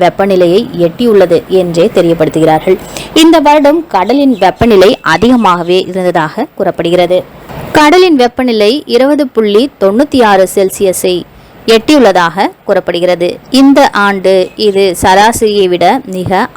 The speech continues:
அதிகமானதாகவே கூறப்படுகிறது. அதாவது கடல் வெப்பத்தை உறிஞ்சும் தன்மை கொண்டது. பெருங்கடல் காலநிலையை சீராக்குபவையாக இருக்கிறது. பெருங்கடல்கள் காலநிலையை சீராக்குபவையாகவே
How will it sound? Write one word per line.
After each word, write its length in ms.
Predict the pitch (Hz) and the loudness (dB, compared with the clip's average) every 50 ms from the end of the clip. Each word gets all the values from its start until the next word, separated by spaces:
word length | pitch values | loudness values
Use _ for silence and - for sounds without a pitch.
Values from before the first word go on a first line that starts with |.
| - 143 | -4 -4
அதிகமானதாகவே 880 | 156 170 226 277 285 240 214 190 185 180 175 175 170 170 180 170 170 202 294 - - | -2 0 0 0 2 2 2 0 0 0 0 0 0 0 0 0 0 0 0 0 0
கூறப்படுகிறது. 600 | 214 185 175 - 175 175 175 175 180 170 180 175 175 - - - - - - - - - - - 294 | 0 0 0 0 0 0 2 2 2 2 0 -2 -2 -4 -12 -20 -20 -20 -18 -16 -16 -16 -6 -2 0
அதாவது 440 | 294 285 320 311 302 277 247 226 254 294 285 - _ - | 2 4 4 2 2 2 0 0 0 -2 -2 -4 _ -2
கடல் 280 | 294 269 277 311 330 311 - - 208 233 | 0 0 2 2 0 0 -4 -4 -2 -2
வெப்பத்தை 500 | 233 233 - - 277 247 - - 233 262 269 - - 208 | -2 0 -2 -4 -6 -4 -2 -2 -2 -2 -4 -6 -6 -6
உறிஞ்சும் 380 | 202 226 226 208 - 196 214 247 240 - | -6 -4 -6 -6 -6 -6 -6 -6 -4 -4
தன்மை 240 | 190 190 202 202 190 - | -4 -2 -2 -2 -2 -2
கொண்டது. 320 | 175 175 185 185 175 175 180 - - - - - | -2 0 0 2 2 2 2 0 0 -4 -2 0
பெருங்கடல் 580 | 294 311 349 370 349 311 269 233 214 226 285 294 - _ - | 2 2 2 2 2 2 2 2 2 0 -2 -6 -8 _ -2
காலநிலையை 640 | 208 214 233 262 262 254 226 202 190 185 180 190 185 175 - - _ _ _ _ _ _ _ _ _ _ _ - - | 0 2 2 2 0 0 0 -2 -2 -2 0 -2 -2 -4 -6 -12 _ _ _ _ _ _ _ _ _ _ _ -8 -2
சீராக்குபவையாக 920 | 302 311 339 330 285 247 - - 208 208 208 196 185 180 170 165 170 185 196 294 - - - 196 | 0 2 4 4 2 2 0 -2 -4 -2 0 0 0 0 -2 -2 -4 -4 -4 -4 -6 -8 -10 -10
இருக்கிறது. 400 | 185 175 - 180 185 175 180 175 - - - | -10 -8 -4 -4 -2 0 0 -2 -4 -2 0
பெருங்கடல்கள் 720 | 262 254 254 277 262 226 202 202 208 208 175 190 196 254 311 - _ - | 2 2 4 2 2 2 2 2 2 0 0 0 -2 -2 -2 -4 _ -4
காலநிலையை 760 | 196 185 214 254 285 262 214 190 190 190 208 202 185 180 196 - - _ - - | -2 0 0 0 0 -2 -4 -4 -4 -2 -2 0 0 0 -2 -4 -6 _ -14 -8
சீராக்குபவையாகவே 1080 | 233 240 302 302 262 196 - - 196 185 190 180 185 185 175 165 165 175 160 165 185 | -4 -2 0 2 2 0 -2 -4 -4 -2 0 2 2 2 2 0 -2 -4 -4 -2 -2